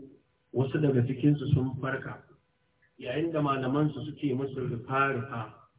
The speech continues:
wajen su nuna musu cewa Shi'a ba matsala ba ne, tuni ta bayyana gare su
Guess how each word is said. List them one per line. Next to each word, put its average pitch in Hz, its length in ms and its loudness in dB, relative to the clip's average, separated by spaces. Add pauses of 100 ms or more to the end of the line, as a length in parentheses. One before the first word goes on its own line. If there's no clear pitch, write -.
(520)
wajen 139 380 6
su - 80 8
nuna 139 360 6
musu 135 340 -2
cewa 127 400 4
Shi'a 147 500 8
ba 123 160 10
matsala 123 480 4
ba 123 140 6
ne, 117 340 0 (640)
tuni 120 260 6
ta 147 240 8
bayyana 131 460 8
gare 120 320 10
su 127 400 -2